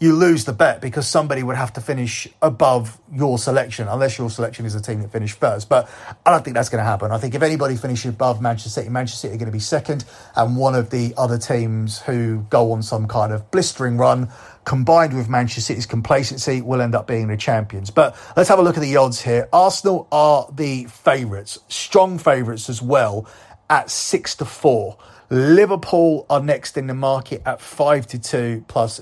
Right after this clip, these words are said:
two fifty. Manchester United way down here at seven to two. You got Chelsea at fifteen to two, Newcastle at nine to one, twenty-five to one on Spurs,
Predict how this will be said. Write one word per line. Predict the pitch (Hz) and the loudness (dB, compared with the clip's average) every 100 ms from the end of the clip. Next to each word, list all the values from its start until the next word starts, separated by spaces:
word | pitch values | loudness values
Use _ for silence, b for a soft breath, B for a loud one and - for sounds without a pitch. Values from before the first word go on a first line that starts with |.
| - | -12
two | - 113 | -6 -6
fifty. | 104 185 175 - 175 165 - _ _ _ _ _ _ - B B B | -2 0 0 2 2 2 -2 _ _ _ _ _ _ -20 B B B
Manchester | 147 175 196 - 185 - | 2 2 2 0 -4 -2
United | 151 147 139 - 131 | 0 2 2 -2 -4
way | 120 123 120 127 139 180 208 220 143 | -6 -6 -4 0 4 6 6 2 -4
down | 143 131 127 120 117 | -2 2 4 4 0
here | 113 - 127 110 117 - - | -6 -4 0 2 2 0 -4
at | 131 - | -4 -4
seven | - - 131 123 110 | -6 0 0 0 -6
to | - | -8
two. | 104 - 123 107 120 B B B | -8 -4 -2 -2 -6 B B B
You | 135 | 0
got | 135 - | 0 0
Chelsea | - 196 190 - 196 | 2 4 4 4 0
at | 131 | 0
fifteen | 127 170 - - 147 131 | 0 -2 -2 -2 -4 -4
to | 123 | -10
two, | 110 - 107 107 | -8 -6 -4 -6
Newcastle | 135 180 202 - 165 156 151 | -2 -2 0 2 4 2 -4
at | 117 | -6
nine | 139 139 131 | -2 0 -2
to | 123 | -4
one, | 123 110 104 | -2 -2 -4
twenty-five | 113 - 185 190 - 165 139 | -4 0 0 0 2 2 2
to | - | -2
one | 139 127 | -2 -2
on | 117 | -2
Spurs, | 107 - - 117 98 104 | -6 -6 -2 0 -2 -6